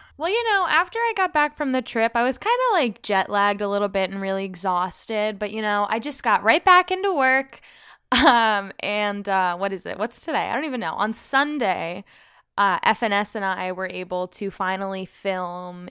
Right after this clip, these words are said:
a new pre-show that we've been working on.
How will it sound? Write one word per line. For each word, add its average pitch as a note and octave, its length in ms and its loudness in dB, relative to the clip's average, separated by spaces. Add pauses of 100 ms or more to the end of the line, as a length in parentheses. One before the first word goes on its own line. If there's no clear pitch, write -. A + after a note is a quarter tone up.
a F#3 260 -6
new F#3 260 -8
pre-show A#3 920 0
that F3+ 140 0
we've F#3 180 -2
been F#3 180 -6
working F3 460 -4
on. F3 380 -8